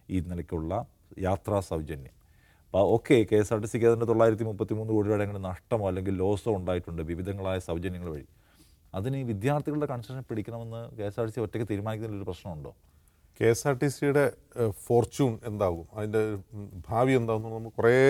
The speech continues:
Speaker 2: ചർച്ച ചെയ്തതാണ് ഇവിടെ. ഇന്ന് ഇപ്പോൾ എടുത്തുള്ള തീരുമാനമുണ്ടല്ലോ, ഈ വിദ്യാർത്ഥി കൺസെഷൻ, അത് കെ എസ് ആർ ടി സിക്ക് വേണ്ടിയേ അല്ല, അത് സ്വകാര്യ ബസ്സുകൾക്ക് വേണ്ടിയാണ്. കാരണം നിഷാദ് ഒന്ന് ആലോചിച്ച് നോക്കുക, കേരളത്തിൽ എത്ര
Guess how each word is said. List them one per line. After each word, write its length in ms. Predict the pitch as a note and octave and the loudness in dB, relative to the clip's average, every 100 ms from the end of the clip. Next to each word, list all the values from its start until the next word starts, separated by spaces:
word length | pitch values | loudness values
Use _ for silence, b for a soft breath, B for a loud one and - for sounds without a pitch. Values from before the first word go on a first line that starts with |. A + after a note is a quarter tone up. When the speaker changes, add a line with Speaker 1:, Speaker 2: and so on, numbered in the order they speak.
| C#3 A#2 A2+ | 6 4 -4
Speaker 2:
ചർച്ച 180 | A2+ - | -4 0
ചെയ്തതാണ് 300 | G#2+ F2 D#2+ | 0 0 -6
ഇവിടെ. 160 | D#2 - _ _ _ _ - | -14 -18 _ _ _ _ -4
ഇന്ന് 280 | D#3 G3 F#3 C#3+ | 0 4 4 4
ഇപ്പോൾ 180 | C3+ C#3+ | 4 6
എടുത്തുള്ള 260 | B2 A#2+ G#2+ | 6 2 0
തീരുമാനമുണ്ടല്ലോ, 520 | G#2+ F#2 F2 D#2 F2 | 0 -2 -6 -6 -6
ഈ 80 | F2+ F#2+ _ G2+ F#2 | -8 -10 _ -12 -6
വിദ്യാർത്ഥി 340 | G2+ A#2+ G#2+ A#2 | 4 4 4 0
കൺസെഷൻ, 400 | G#2 F2 F2 G#2 | -4 -6 -12 -10
അത് 120 | C#3 D#3+ - | -10 -8 0
കെ 60 | |
എസ് 140 | A2+ - | 2 2
ആർ 60 | A2 | 0
ടി 60 | A2 | 0
സിക്ക് 120 | A2+ | -4
വേണ്ടിയേ 360 | G2 F#2 F#2 F2 | -4 0 2 2
അല്ല, 140 | C#2+ - _ _ _ _ - | 0 -10 _ _ _ _ -8
അത് 100 | C#3 | -8
സ്വകാര്യ 340 | C3 C3+ B2 B2+ | 0 6 6 6
ബസ്സുകൾക്ക് 340 | A2 A2 F#2+ | 0 -4 -6
വേണ്ടിയാണ്. 220 | F2 E2 | -6 -4
കാരണം 180 | A#2 D3 C#3 | -4 -4 -4
നിഷാദ് 220 | - E3 | 2 2
ഒന്ന് 100 | D#3+ | 2
ആലോചിച്ച് 200 | C#3+ B2 | 0 -2
നോക്കുക, 120 | A2 | -2
കേരളത്തിൽ 240 | A2+ B2+ C3+ | -2 -2 -6
എത്ര 200 | - | -6